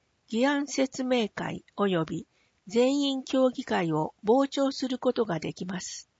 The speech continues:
議員の活動などを知る良い機会ですので、ぜひお越しください。傍聴を希望される方は、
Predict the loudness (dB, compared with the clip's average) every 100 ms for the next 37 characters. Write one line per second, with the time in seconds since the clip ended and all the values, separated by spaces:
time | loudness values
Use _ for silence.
0 | _ _ _ _ _ _ _ _ _ _
1 | _ _ _ _ -8 0 2 2 0 -2
2 | -2 -4 2 4 4 2 0 2 0 0
3 | -4 -4 -4 -6 -2 0 0 -4 -6 -4
4 | -2 -2 -4 -2 -4 -4 -8 -10 _ _
5 | _ -6 -4 -2 -6 -2 -2 0 0 -2
6 | -2 -4 -2 -6 -8 -10 _ _ _ _
7 | _ _ _ _ _ _ _ 0 2 4
8 | 2 2 2 0 0 2 2 2 0 0
9 | -2 -2 -2 -2 0 -2